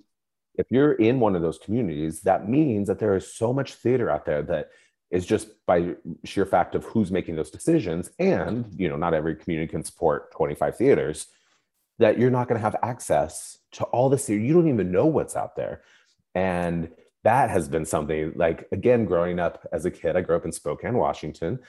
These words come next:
not a super small town, but not, you know, there were, there was one professional theater, one community theater, and a touring house. And I, there were so many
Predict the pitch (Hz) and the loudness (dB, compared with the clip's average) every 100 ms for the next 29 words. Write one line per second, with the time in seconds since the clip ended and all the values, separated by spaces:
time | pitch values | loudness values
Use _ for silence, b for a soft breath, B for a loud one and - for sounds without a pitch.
0 | b _ 190 196 190 - - 80 85 - | b _ 0 0 -2 -8 -8 -4 -2 0
1 | 92 98 - 71 85 127 110 - 87 85 | 0 0 -2 0 2 4 4 4 2 2
2 | - 110 78 76 98 - b b b - | 0 0 0 0 -2 -6 b b b 4
3 | 95 95 95 92 92 90 87 90 85 117 | 4 6 4 4 4 0 0 -2 -2 0
4 | 127 127 - 101 107 - 95 92 87 87 | 0 -2 -6 -4 -6 -2 0 0 0 -4
5 | - 82 80 85 78 73 73 - - - | -4 -4 -2 -2 -4 -6 -10 -12 -14 -14
6 | - 120 - - b b b _ 95 87 | -10 -10 -10 -18 b b b _ -2 0
7 | 82 80 78 80 73 87 _ _ 110 120 | 0 -2 -4 -4 -8 -12 _ _ -4 0
8 | 117 95 95 90 - - - - 135 135 | 0 0 -4 -4 -10 -18 -20 -8 -2 2
9 | 143 147 147 - 101 95 101 104 110 | 4 4 2 -2 -2 0 0 -2 -4